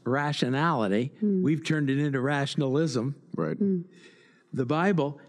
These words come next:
Speaker 1: has, uh, been the single most liberating force in the world.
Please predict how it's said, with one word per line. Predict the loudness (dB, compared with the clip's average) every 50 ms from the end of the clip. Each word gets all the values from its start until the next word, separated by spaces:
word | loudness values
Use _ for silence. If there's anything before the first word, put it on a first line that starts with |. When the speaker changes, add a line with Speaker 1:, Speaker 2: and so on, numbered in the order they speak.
| -20 -8
Speaker 1:
has, | -4 -2 -2 0 -2 -2 -4 -6 -6 -6
uh, | -4 -2 -2 -2 -2 -4 -8 -16 -20 -20 _ -14 -2
been | 0 0 2 2 0 0 -2 -4 -8 -18 -20 -20 _ _ _ _ _ _ _
the | -6 -6 -4
single | -4 -6 -6 -2 0 2 4 4 2 2 0 -2 -4 -8 -12 -18 -20 -20 -20 _ -6
most | -4 -2 0 0 -2 -4 -8 -8 -8
liberating | -4 -2 0 0 2 2 2 2 2 2 0 0 0 -2 -4 -4 -6
force | -6 -4 -2 -2 0 -2 -2 -6 -8 -8
in | -6 -4 -4 -4 -4
the | -4 -6
world. | -6 -6 -4 -4 -4 -6 -6 -8 -12 -14 -16